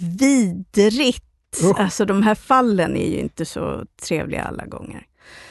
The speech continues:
Speaker 2: Men är det
Speaker 1: Eh,
Speaker 2: samma
Speaker 1: mycket, mycket
Speaker 2: upplägg
Speaker 1: bra.
Speaker 2: som, som typ, eh, England och
Speaker 1: Ja,
Speaker 2: Berlin?
Speaker 1: allting
Speaker 2: Ja.
Speaker 1: filmas ju i samma rum, i samma
Speaker 2: Just det.
Speaker 1: byggnad. Och det är någonstans i Madrid, tror jag det.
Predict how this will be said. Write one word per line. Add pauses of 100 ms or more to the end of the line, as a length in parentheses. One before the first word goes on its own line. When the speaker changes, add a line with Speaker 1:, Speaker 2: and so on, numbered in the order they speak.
(220)
Speaker 2:
Men
är
det
Speaker 1:
Eh,
Speaker 2:
samma
Speaker 1:
mycket,
mycket
Speaker 2:
upplägg
Speaker 1:
bra.
Speaker 2:
som,
som
typ,
eh,
England
och
Speaker 1:
Ja,
Speaker 2:
Berlin?
Speaker 1:
allting
Speaker 2:
Ja.
Speaker 1:
filmas
ju
i
samma (680)
rum,
i
samma
Speaker 2:
Just
det.
Speaker 1:
byggnad.
Och
det
är
någonstans
i
Madrid,
tror
jag
det.